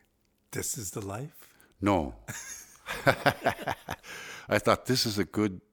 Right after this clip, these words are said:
Speaker 2: chance to practice. This is a good opportunity to learn what I'm doing up here, playing music.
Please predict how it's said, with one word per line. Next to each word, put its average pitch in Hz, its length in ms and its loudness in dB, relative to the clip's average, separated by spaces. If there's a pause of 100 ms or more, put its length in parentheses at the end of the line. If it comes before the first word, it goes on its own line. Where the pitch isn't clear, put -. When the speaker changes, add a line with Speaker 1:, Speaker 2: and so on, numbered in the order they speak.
(140)
Speaker 2:
chance 85 520 2
to - 120 -14
practice. - 680 -6 (640)
This - 160 -4
is 82 80 0
a 85 60 0
good 95 200 2
opportunity 78 800 0
to - 180 -12
learn 76 540 0 (1900)
what 85 200 0
I'm 78 120 0
doing 90 440 0
up - 200 -10
here, 52 260 -10 (120)
playing 67 380 -8
music. 73 500 -12